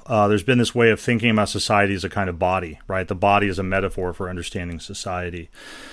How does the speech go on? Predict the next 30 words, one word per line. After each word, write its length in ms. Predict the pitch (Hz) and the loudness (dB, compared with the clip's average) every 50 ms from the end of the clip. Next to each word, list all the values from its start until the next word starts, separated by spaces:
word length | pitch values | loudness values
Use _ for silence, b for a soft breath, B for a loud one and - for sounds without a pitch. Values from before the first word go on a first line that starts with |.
| B B B B | B B B B
Uh, 360 | - 117 110 110 107 107 107 113 | 2 6 6 8 8 8 6 6
and 280 | 113 113 113 113 110 107 | 4 4 4 4 4 4
what 120 | 123 131 127 | 6 6 6
I, 140 | 127 123 | 6 6
what 180 | 120 113 123 123 | 4 4 4 6
I 40 | 120 | 6
look 260 | 120 123 127 127 - | 6 4 4 4 4
at 220 | 131 120 117 117 | 6 6 6 6
is, 340 | 113 107 110 98 - - - | 4 2 0 0 -2 -4 -6
is 240 | - - 113 98 90 | -2 -2 -2 -2 -2
somewhere 360 | - - - - 131 127 127 127 | -4 -2 2 4 4 6 6 6
along 180 | 123 117 113 | 6 6 6
the 60 | 110 | 6
line 180 | 110 110 113 110 | 4 4 4 4
I 20 | |
took 220 | 101 - - 120 - | 2 0 -2 -2 0
the, 180 | - 104 92 95 - | 0 -2 -2 -4 -10
the 200 | - 113 113 104 | -8 -4 -2 0
idea 180 | 101 104 98 104 | 0 2 2 2
and 60 | 107 | 0
I 40 | 101 | 0
said, 160 | 101 - 131 131 | -2 -4 -2 0
you 20 | |
know, 60 | 127 113 | 0 0
"What, 160 | 117 - 120 | 0 0 0
what 80 | 120 | 0
does 100 | 143 160 | 2 4
that 100 | - 175 147 | 4 4 4
metaphor 360 | 131 127 120 - - 117 104 | 4 4 4 2 2 2 2
do? 400 | 95 87 98 104 101 90 82 71 | 2 2 0 0 0 -2 -4 -8